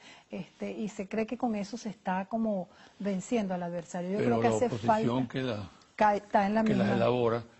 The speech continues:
Speaker 2: tampoco las publicita,
Speaker 1: Por eso,
Speaker 2: ¿no?
Speaker 1: por eso cuando
Speaker 2: Las
Speaker 1: digo que hay un
Speaker 2: explica.
Speaker 1: desgaste del discurso me refiero que no es de un solo lado,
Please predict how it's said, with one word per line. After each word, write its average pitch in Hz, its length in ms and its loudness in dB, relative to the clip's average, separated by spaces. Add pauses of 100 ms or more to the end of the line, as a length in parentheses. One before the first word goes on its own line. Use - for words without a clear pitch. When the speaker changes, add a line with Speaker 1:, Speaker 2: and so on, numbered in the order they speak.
(140)
Speaker 2:
tampoco 123 480 -6
las 110 140 -2
publicita, 101 380 -10
Speaker 1:
Por 202 40 2
eso, 196 240 0
Speaker 2:
¿no? 214 80 -6
Speaker 1:
por 214 120 -2
eso - 160 -6
cuando 185 240 2
Speaker 2:
Las 180 100 2
Speaker 1:
digo 214 100 2
que 247 80 4
hay 247 100 6
un 254 60 4
Speaker 2:
explica. 269 140 6
Speaker 1:
desgaste 254 360 2
del 277 140 4
discurso 226 420 0
me 262 140 2
refiero 190 340 -2
que 240 80 0
no 202 80 0
es 185 80 0
de 185 60 0
un 175 80 -2
solo 160 260 -4
lado, 185 360 2